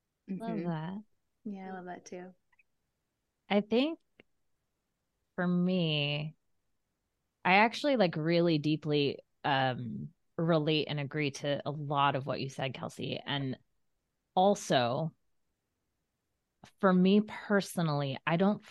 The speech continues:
Speaker 1: think that the amount of love that I have for someone is equal to the level of commitment I have for someone. Um, I don't think that those two things go together, for better and worse.
Speaker 2: Yep.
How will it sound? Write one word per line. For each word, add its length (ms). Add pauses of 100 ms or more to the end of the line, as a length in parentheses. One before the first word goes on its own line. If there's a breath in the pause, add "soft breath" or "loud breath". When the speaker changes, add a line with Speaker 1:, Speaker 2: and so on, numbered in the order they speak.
(140)
Speaker 1:
think 320
that 200
the 160
amount 560
of 180
love 600 (1080)
that 140
I 120
have 400
for 160
someone 640
is 340
equal 440
to 160
the 120
level 360
of 120
commitment 680
I 120
have 320
for 160
someone. 560 (1120)
Um, 800 (500)
I 120
don't 400
think 200
that 140
those 240
two 140
things 280
go 140
together, 500
for 200
better 360
and 260
worse. 520
Speaker 2:
Yep. 260